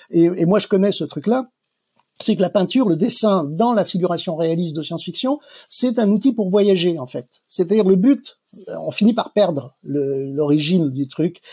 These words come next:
C'est-à-dire le but, c'est pas de faire une œuvre et de vendre cette œuvre-là. Le but, c'est que, en fait, t'as des images en tête, tu as une cosmogonie en tête,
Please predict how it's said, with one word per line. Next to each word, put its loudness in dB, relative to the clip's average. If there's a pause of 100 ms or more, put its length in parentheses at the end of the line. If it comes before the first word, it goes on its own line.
(180)
C'est-à-dire 0
le 4
but, 4
c'est -2
pas -4
de -10
faire -2
une 2
œuvre 2
et -2
de -8
vendre -2
cette -4
œuvre-là. 2
Le 0
but, 2
c'est -2
que, -2
en -8
fait, -2
t'as 0
des 0
images -2
en -12
tête, -16
tu -14 (120)
as -6
une -4
cosmogonie 0
en -8
tête, -2